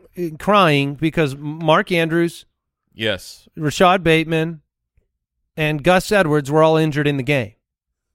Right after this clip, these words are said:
Speaker 1: Re-injured, injured, whatever you wanna say.
Speaker 2: Right.
Speaker 1: Mark Andrews' injury was, uh, a new one,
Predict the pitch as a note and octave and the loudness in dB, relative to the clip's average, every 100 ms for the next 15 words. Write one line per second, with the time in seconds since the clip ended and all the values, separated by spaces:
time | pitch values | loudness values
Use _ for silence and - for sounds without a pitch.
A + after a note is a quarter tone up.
0 | _ _ C#3+ G3+ F#3 C#3+ C3 D3 C#3+ D3+ | _ _ 2 4 4 2 2 2 2 0
1 | C#3+ C#3+ D3+ D#3 D3+ C#3+ C#3+ B2+ - C3 | 0 2 2 2 2 0 -2 -2 -2 -2
2 | A#2+ C3+ C3+ F#2+ F#2 - C3+ C3 E3+ F#3 | -4 -10 -10 -8 -8 -14 -20 -10 -2 0
3 | F#3 F#3+ F#3 E3 F3+ E3 F3 D#3 D3 B2 | 0 -2 -2 -2 -2 -2 -2 0 -2 -4
4 | - - C#3+ C3+ C3+ D3+ F#3 G#3 | -12 -8 -8 -6 -2 0 2 0